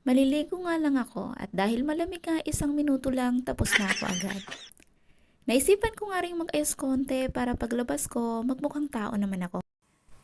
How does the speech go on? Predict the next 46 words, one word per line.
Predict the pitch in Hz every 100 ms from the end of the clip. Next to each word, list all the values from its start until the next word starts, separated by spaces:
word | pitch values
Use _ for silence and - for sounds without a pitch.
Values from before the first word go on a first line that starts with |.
| -
Wala | 247 302
na | 349
nga | 349 359
sana | 330 320 311
akong | 311 294
balak | 277 269 262
lumabas | 254 247 254 -
nito | 311 240 226 -
kasi | 262 269
kahapon | 269 302 269 226
nag-celebrate | 226 247 247 254 269
na | 269
kami | 269 220
ng | 226 233
Christmas | 247 262 254 -
namin | 202 190 190 196 - - _ _ _ _
ng | 254 247
mga | 254 254
friend | - 190 170 -
ko. | - - 185 - - _ _ - - 233
Pero | 254
dahil | 269 277 285
nag-chat | 285 - 294
tong | 285 294
isa | 302
kong | 311 311
kaibigan | 302 277 240 226 220 214 220
na | 226
lalabas | 233 233 240 233
daw | 233
siya, | 233 - 196 185 190 - - _ - -
eh | 214
dahil | 247 262
kumati | 269 285 311
naman | 320 320 320
ang | 320
pa | -
ako, | - 226
lalabas | 240 254 277 - 302
na |
lang | 277 220
ako | 185 156 175 - -
para | 226 240
makipag-meet | 247 262 247 220 208 -
sa | -
kanya. | 190 185